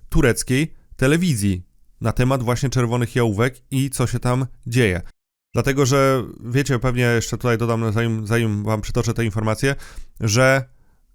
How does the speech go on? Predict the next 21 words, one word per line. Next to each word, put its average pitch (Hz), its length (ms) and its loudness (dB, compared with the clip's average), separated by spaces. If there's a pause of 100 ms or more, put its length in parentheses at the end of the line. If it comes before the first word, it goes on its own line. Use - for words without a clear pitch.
według 120 360 0
informacji, 131 520 0
które 123 180 0
podawałem 123 400 0
wcześniej, 123 460 -2
no, 120 120 0
planowane 131 500 2
złożenie 117 340 0
czerwonych 117 380 -2
jałówek 120 300 0
miało 127 160 2
mieć 127 200 -4
miejsce 123 260 -2
podczas - 480 -2
tegorocznej 113 500 0
Paschy, 120 480 -2 (340)
czyli 127 220 -2
między 131 420 0 (360)
dwudziestym 123 500 0
drugim 123 460 0 (200)
kwietnia 139 480 0